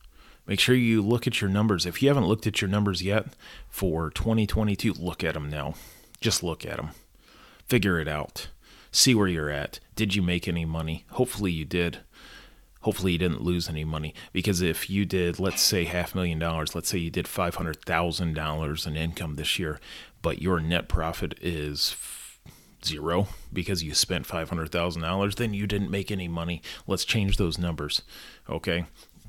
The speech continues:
Charge more, advertise more, give some value with your estimates so you can charge more. You know, just because they, a customer says, "Well,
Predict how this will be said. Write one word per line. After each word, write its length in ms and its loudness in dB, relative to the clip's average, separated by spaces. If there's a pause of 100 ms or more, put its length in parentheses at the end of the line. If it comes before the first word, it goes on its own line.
(120)
Charge 420 0
more, 320 -2 (420)
advertise 540 0
more, 220 -2 (160)
give 160 6
some 160 6
value 420 4
with 180 -2
your 140 0
estimates 380 0
so 120 6
you 140 -2
can 420 -2
charge 380 -2
more. 320 -4 (380)
You 140 -4
know, 140 -2
just 240 2
because 320 2
they, 440 2
a 100 -4
customer 400 -4
says, 380 0
"Well, 320 2